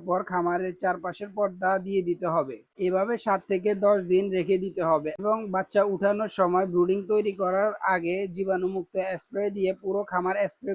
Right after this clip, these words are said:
করে নিতে হবে। তাছাড়া মুরগির খামারে বাচ্চা উঠানোর পর ইঁদুরের উপদ্রব অনেকাংশে বেড়ে যায়। বড় সাইজের ইঁদুর মুরগির বাচ্চা মেরে ফেলে এবং খাবার নষ্ট করে রোগ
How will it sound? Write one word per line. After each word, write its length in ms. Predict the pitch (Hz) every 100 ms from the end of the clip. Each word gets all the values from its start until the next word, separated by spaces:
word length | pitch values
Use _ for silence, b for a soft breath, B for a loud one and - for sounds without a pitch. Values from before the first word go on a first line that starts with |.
| 185
করে 200 | 196 196
নিতে 260 | 185 - 151
হবে। 280 | 151 127 120 _ _ _ _ -
তাছাড়া 440 | 180 196 214 208 214
মুরগির 360 | 208 190 185
খামারে 340 | 196 202 214 220
বাচ্চা 320 | 208 - 202
উঠানোর 440 | 175 170 190 196 185
পর 160 | 180 185 196 202
ইঁদুরের 340 | 185 185 190 190
উপদ্রব 480 | 180 185 170 180 185 180
অনেকাংশে 480 | 175 170 175 175 202
বেড়ে 260 | 196 175 170
যায়। 240 | 151 131 -
বড় 200 | 180 185 190
সাইজের 380 | 196 190 214 214 220
ইঁদুর 280 | 202 202 214
মুরগির 360 | 202 196 190
বাচ্চা 340 | 185 180 - 190 196
মেরে 300 | 190 180 175
ফেলে 320 | 190 165 147 156
এবং 200 | 160 175 208
খাবার 300 | - 165 175
নষ্ট 280 | 185 180 - 180
করে 240 | 170 170 185
রোগ 200 | 185 185